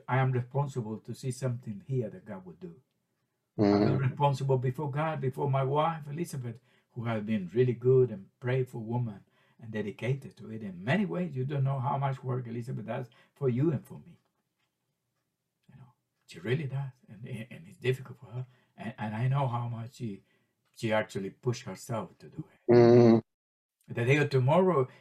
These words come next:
Speaker 1: i-, if, if we have to honor somebody, that our church may grow and will grow. And I really determined to believe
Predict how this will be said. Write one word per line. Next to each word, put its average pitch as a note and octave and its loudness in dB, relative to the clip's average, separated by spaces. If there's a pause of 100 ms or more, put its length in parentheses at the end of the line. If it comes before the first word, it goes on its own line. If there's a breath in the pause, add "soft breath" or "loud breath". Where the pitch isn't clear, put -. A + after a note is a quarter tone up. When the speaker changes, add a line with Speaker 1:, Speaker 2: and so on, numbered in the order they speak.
(180 soft breath)
Speaker 1:
i-, B2+ -2
if, B2+ -2
if B2 -6
we B2+ -2
have C3 -2
to B2 -2
honor B2+ 2
somebody, A2+ -2
that F#2 -18
our A2+ -6
church C3+ 0
may A#2+ -4
grow C#3+ -2
and A2 -14
will G#2+ -12
grow. A#2+ -2 (400)
And A2 -4
I G#2 -2
really B2 4
determined A#2 -4
to G2+ -14
believe G#2+ -8